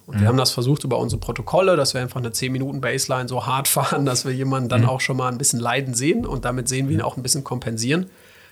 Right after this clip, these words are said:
Speaker 1: Aber das ist natürlich nur eine Simulation. Wenn man jetzt die Chance hat zu sagen, ich gebe einem Athleten eine Messtechnik
Speaker 2: Mhm.
Speaker 1: oder ich begleite ihn oder sowas und ich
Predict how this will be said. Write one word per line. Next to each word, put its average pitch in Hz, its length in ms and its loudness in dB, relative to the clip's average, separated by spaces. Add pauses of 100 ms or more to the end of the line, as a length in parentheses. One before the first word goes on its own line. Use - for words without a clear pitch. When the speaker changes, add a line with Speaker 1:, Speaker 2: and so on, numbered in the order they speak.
Speaker 1:
Aber 127 160 4
das 127 120 6
ist - 20 2
natürlich 131 300 0
nur 127 120 0
eine 127 160 -2
Simulation. 120 640 -2 (120)
Wenn 117 100 -6
man 117 120 -4
jetzt 120 220 0
die 123 60 -2
Chance 156 340 2
hat 143 140 -4
zu 131 100 -4
sagen, 131 400 -2 (760)
ich - 120 -20
gebe 131 260 4
einem 120 180 -4
Athleten 139 800 -4
eine 117 160 -8
Messtechnik 147 600 0
Speaker 2:
Mhm. 110 40 -2
Speaker 1:
oder 113 120 -6
ich - 80 -12
begleite 139 400 0
ihn 139 100 -2
oder 131 100 -4
sowas 127 200 -4
und 123 140 -8
ich 120 180 -12